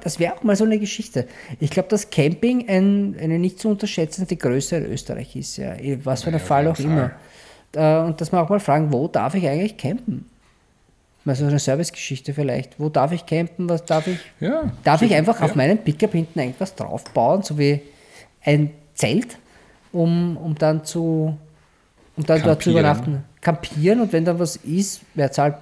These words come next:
Speaker 1: ist das dann die Haushaltsversicherung <laughs> oder ist das
Speaker 2: <laughs>
Speaker 1: die Casco? Ich weiß es nicht.
Speaker 2: Naja.
Speaker 1: Andi, wir brechen, wir, wir, wir, wir, wir schlagen
Speaker 2: Ich,
Speaker 1: schon wieder
Speaker 2: ich,
Speaker 1: mal alle Rekorde.
Speaker 2: ich glaub auch, ja. Also,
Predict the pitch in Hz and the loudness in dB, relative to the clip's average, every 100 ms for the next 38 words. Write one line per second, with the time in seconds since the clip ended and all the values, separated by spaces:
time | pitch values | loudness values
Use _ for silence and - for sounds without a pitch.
0 | - 143 - 151 - 151 147 120 85 - | -12 -14 -10 -10 -6 -2 0 2 2 0
1 | 175 196 - 196 208 226 233 - - - | -2 -2 -2 0 2 4 2 0 -6 -2
2 | - 285 - 247 190 - 214 - - - | 2 2 6 6 6 2 0 0 -4 -12
3 | - - - - _ - - 156 160 139 | -16 -20 -20 -20 _ -8 -6 0 2 2
4 | - - 190 - - - 202 151 139 156 | 0 -2 -2 -2 -12 -12 -2 2 2 0
5 | - - 143 - - - _ _ _ _ | -6 -6 -6 -6 -20 -20 _ _ _ _
6 | _ _ _ _ _ - - - - - | _ _ _ _ _ -20 -20 -20 -20 -20
7 | - - - _ _ _ _ _ _ - | -20 -20 -20 _ _ _ _ _ _ -20
8 | - - - - _ _ _ _ _ - | -16 -16 -18 -20 _ _ _ _ _ 0
9 | 117 104 160 - - - _ _ _ _ | 2 4 2 0 -12 -20 _ _ _ _
10 | 175 185 165 156 147 139 165 160 151 151 | 2 4 4 6 4 4 2 2 2 2
11 | 147 151 143 131 135 131 123 123 156 135 | 2 2 2 0 0 -2 0 0 0 -2
12 | 135 127 139 139 131 135 147 151 139 127 | -4 -4 -2 0 0 2 2 2 2 2
13 | 123 - _ _ _ - - 104 101 92 | 0 -6 _ _ _ -8 -4 0 0 0
14 | 80 92 95 101 - - - 101 107 | -4 -2 -2 -2 -6 -14 -6 0 0